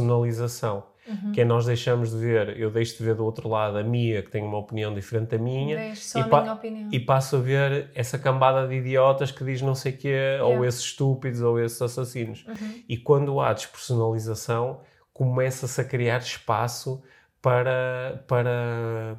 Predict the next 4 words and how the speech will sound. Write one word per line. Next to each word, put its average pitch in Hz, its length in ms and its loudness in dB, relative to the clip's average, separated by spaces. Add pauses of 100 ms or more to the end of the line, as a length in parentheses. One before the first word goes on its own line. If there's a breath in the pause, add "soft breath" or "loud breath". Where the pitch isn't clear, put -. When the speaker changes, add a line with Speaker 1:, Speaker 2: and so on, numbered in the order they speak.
Speaker 1:
para 120 120 0
regras 117 560 2
muito, 113 420 -2 (720)
Speaker 2:
Muito 104 280 -12